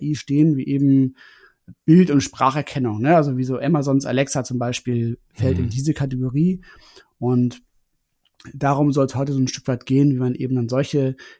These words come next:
Speaker 1: Technologien eben dann auch im Innovationsmanagement zum Einsatz bringen kann.
Speaker 2: Genau, genau, ne? Weil dieses Thema oder dieses Wort künstliche Intelligenz, ich glaub, das war mit eins der,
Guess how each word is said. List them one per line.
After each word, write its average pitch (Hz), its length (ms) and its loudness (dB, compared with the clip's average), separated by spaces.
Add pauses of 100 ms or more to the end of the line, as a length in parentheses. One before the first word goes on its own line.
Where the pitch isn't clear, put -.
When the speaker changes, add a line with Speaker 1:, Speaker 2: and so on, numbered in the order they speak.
(160)
Speaker 1:
Technologien 143 640 0
eben 131 240 -2
dann 123 140 -4
auch 127 360 -6
im 170 220 8
Innovationsmanagement 139 1300 2 (560)
zum 151 140 2
Einsatz 135 280 4
bringen 101 200 -8
kann. - 220 -16 (220)
Speaker 2:
Genau, 82 300 -6
genau, 85 280 -12
ne? 87 200 -6
Weil 92 100 -2 (260)
dieses 90 220 0
Thema 101 340 0
oder 87 140 -6
dieses 85 440 -4
Wort 117 640 0
künstliche - 420 -2
Intelligenz, 95 680 -4
ich - 60 -8
glaub, - 200 -12
das - 120 -4
war 85 100 -4
mit 90 180 -8
eins - 180 -2
der, 82 160 -10